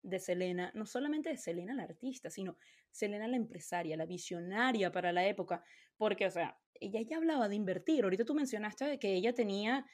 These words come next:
eh, su boutique, que no sé qué, que la, con-, la manejaba hashtag Yolanda no te queremos. Pero el punto es que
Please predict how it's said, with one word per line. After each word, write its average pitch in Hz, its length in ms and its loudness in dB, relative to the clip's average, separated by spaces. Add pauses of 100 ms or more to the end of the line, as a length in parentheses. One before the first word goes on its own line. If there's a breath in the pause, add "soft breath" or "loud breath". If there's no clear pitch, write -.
(200 loud breath)
eh, 190 200 4
su 214 160 2
boutique, 269 560 2
que 185 80 -8
no 180 80 -4
sé 180 120 -10
qué, 247 300 0
que 202 100 -2
la, 175 100 0
con-, 170 280 -4
la 160 100 -4
manejaba 180 720 -4 (400)
hashtag 196 300 -8
Yolanda 185 320 -8
no 202 80 -14
te 220 120 -10
queremos. 214 420 -6 (440 soft breath)
Pero 233 340 6 (360 soft breath)
el 233 220 6
punto 330 500 2
es 311 340 0 (120)
que - 280 -4